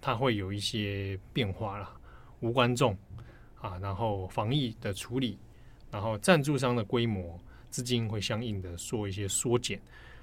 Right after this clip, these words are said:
好，那即便二零二一办了，它在政治意义上面的确是有一个符号，就是疫情的状况之下，我们真的还是完成了一个国际赛事啊，它冒了很大的风险。那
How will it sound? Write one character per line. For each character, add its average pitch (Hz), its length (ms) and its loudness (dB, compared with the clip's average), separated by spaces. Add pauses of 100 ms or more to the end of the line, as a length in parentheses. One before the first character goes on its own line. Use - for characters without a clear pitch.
(140)
好， 120 200 4
那 180 120 10
即 170 200 6
便 196 260 10 (140)
二 110 100 6
零 147 200 4
二 156 120 4
一 131 260 2 (260)
办 127 220 8
了， 87 140 -4 (640)
它 220 160 6
在 185 300 8 (240)
政 202 180 10
治 180 140 8
意 165 220 6
义 151 40 6
上 143 180 4
面 123 140 4
的 107 120 -2
确 143 180 4
是 135 180 2
有 92 180 -2
一 95 80 -2
个 92 380 -6
符 - 240 -8
号， 92 320 -4
就 113 120 -4
是 98 300 -4 (480)
疫 196 120 2
情 123 160 4
的 107 80 2
状 113 160 2
况 107 160 0
之 98 140 -4
下， 95 340 -2
我 117 160 0
们 113 100 2
真 135 140 2
的 123 80 0
还 98 160 -4
是 110 100 -6
完 98 200 -6
成 101 160 -6
了 95 80 -10
一 95 100 -10
个 95 260 -6 (460)
国 120 160 0
际 135 100 0
赛 123 240 2
事 110 220 0
啊， 92 180 -4
它 120 300 2
冒 123 220 2
了 104 60 -4
很 92 120 -6
大 123 160 -2
的 98 80 -2
风 156 320 4
险。 92 260 2 (680)
那 107 360 2